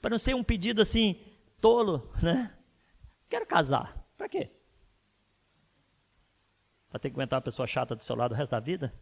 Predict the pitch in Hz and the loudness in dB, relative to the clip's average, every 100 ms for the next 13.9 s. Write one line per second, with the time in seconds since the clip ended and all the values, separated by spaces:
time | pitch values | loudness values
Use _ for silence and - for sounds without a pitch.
0 | - _ _ _ _ 98 101 117 151 - | -20 _ _ _ _ -4 -2 0 -2 0
1 | 104 98 98 107 120 107 117 135 117 92 | -2 -2 -8 -6 -6 -6 -6 -4 -4 -6
2 | - _ _ _ - - 135 143 - - | -12 _ _ _ -6 -2 2 2 0 -12
3 | - - 123 - - 123 117 196 - _ | -20 -10 -10 0 2 2 0 -4 -12 _
4 | _ _ - 196 - 147 147 180 190 160 | _ _ -2 -2 0 -2 0 0 0 0
5 | 185 165 - 170 143 196 220 226 226 - | 0 -4 0 0 2 0 -2 -2 -2 -2
6 | 202 143 123 143 - - _ 554 587 311 | -2 0 2 0 -4 -14 _ 2 2 2
7 | 494 466 571 508 427 - _ _ - 214 | -2 -4 -6 -8 -14 -16 _ _ -8 -4
8 | 214 - 196 180 170 - - - 180 180 | -4 -4 -4 -4 -6 -6 -4 -4 -4 0
9 | 156 156 135 117 101 117 139 - - 165 | 0 2 2 0 0 -2 -2 -6 -6 -6
10 | 160 - 151 - _ _ _ - - 415 | -6 -6 -8 -8 _ _ _ -4 2 2
11 | 113 104 - - - 160 147 131 135 180 | 2 -4 -12 -14 -2 0 2 0 0 -2
12 | - - 190 208 196 180 - - 131 117 | -2 0 0 2 0 -4 -10 -8 -6 -4
13 | 113 127 185 156 156 165 151 135 | -6 -4 -4 -4 -4 -6 -6 -10